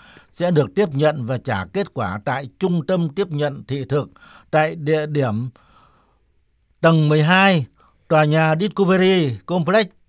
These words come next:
ba trăm linh hai Cầu Giấy, Dịch Vọng, Cầu Giấy, Hà Nội. Phòng lãnh sự đại sứ quán sẽ làm việc bình thường tại tầng bảy, tòa nhà Trăm Vít,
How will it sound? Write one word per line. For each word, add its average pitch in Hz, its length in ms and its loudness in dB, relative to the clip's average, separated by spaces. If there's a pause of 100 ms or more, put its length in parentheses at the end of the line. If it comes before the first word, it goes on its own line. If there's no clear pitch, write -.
(340)
ba 190 220 4
trăm 196 220 6
linh 185 140 2
hai 185 340 6
Cầu 151 180 0
Giấy, 190 400 2
Dịch 147 220 -4
Vọng, 139 260 2 (140)
Cầu 131 140 -6
Giấy, 135 180 -4
Hà 123 140 -6
Nội. 117 240 -8 (680)
Phòng 165 360 6
lãnh 196 280 4
sự 175 500 2
đại 151 340 2
sứ 185 260 -4
quán 190 300 0
sẽ 190 220 -6
làm 147 280 0
việc 143 260 0 (300)
bình 147 240 -4
thường 151 380 2 (540)
tại 143 360 -4 (440)
tầng 147 280 -2
bảy, 139 420 0 (100)
tòa 151 180 2
nhà 147 360 0
Trăm 180 280 0
Vít, 220 180 4